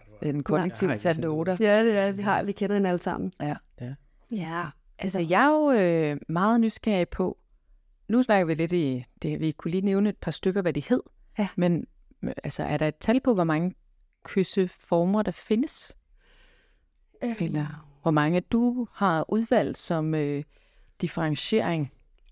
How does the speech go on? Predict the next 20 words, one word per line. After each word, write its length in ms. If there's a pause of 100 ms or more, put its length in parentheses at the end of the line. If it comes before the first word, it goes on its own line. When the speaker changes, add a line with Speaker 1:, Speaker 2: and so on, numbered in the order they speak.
(160)
Speaker 4:
Og 60
så 120
findes 300
der 100
vel 180
underkategorier 920
af 120
det 120
hele, 320
men 200 (140)
hvordan, 340
øh? 200 (220)
Speaker 3:
Ja, 240 (140)
der 80
findes 360
virkelig 380
mange 240
forskellige 640
typer 360
kys. 360